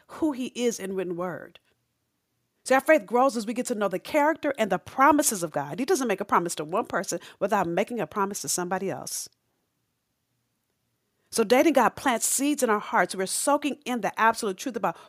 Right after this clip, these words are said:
what God is like and the things he's done and will do for each of us. So that's number one. You gotta date God. Number two, then you gotta take that faith and activate it.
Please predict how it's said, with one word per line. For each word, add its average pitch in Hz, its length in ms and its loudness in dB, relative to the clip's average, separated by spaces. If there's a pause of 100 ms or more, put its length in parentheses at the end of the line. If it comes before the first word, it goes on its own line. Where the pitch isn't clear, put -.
(120)
what 190 480 2
God 226 260 0
is 190 160 -8
like 220 480 -2
and 190 140 -2
the 180 80 -2
things 247 320 -6
he's 240 180 -4
done 180 440 -2 (260)
and 208 180 -2
will 240 160 0
do 233 440 -2
for 269 200 -2 (100)
each 339 340 2
of 269 200 -2
us. - 400 -8 (140)
So 220 100 -6
that's 214 160 -2
number 220 240 0
one. 180 260 -6
You 170 60 -8
gotta 160 160 -2
date 165 260 -6
God. - 240 -6 (400)
Number 214 180 -2
two, 277 260 -2
then 262 240 2
you 247 80 -4
gotta 240 240 4 (240)
take - 420 0
that 190 420 -2
faith 302 440 0 (180)
and 214 180 0
activate 233 500 -2
it. - 140 -16